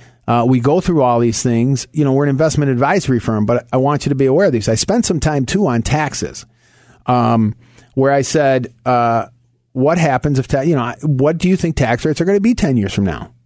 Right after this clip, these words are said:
I don't know the answer, but what if they go up? And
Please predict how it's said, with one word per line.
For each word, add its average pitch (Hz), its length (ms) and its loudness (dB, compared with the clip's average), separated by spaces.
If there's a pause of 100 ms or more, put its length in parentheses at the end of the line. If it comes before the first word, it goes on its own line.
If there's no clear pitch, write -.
(1120)
I 139 120 0
don't 202 220 0
know 196 120 2
the 185 180 2
answer, 214 440 -2 (400)
but 156 300 0 (300)
what 135 340 2
if 165 160 -2
they 165 140 2
go 165 240 2
up? 226 260 0 (640)
And 131 520 0